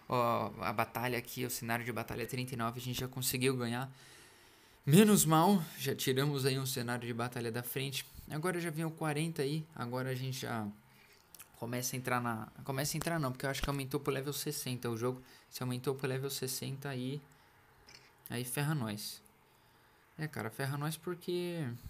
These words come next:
deixa eu ver aqui, ferra nós porque,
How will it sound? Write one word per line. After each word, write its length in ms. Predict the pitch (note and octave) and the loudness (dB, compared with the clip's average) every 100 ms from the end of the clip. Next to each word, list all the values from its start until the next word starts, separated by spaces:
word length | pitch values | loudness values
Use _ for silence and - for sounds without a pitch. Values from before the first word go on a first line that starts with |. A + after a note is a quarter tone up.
| - - - - - - - - - - - - - - - - - - - - - - - - | -16 -20 -20 -8 -8 -8 -20 -20 -20 -20 -20 -20 -20 -20 -20 -20 -20 -20 -20 -20 -20 -20 -20 -16
deixa 160 | - | -12
eu 40 | A#2 | -12
ver 320 | A#2+ A#2+ A2 | -10 -4 -4
aqui, 340 | G#2+ - D3+ | -4 -6 -4
ferra 280 | C#3 C#3 C#3 | -4 -4 -2
nós 160 | C3 D3+ | 0 -2
porque, 480 | - - E3 D#3+ | -4 -2 0 0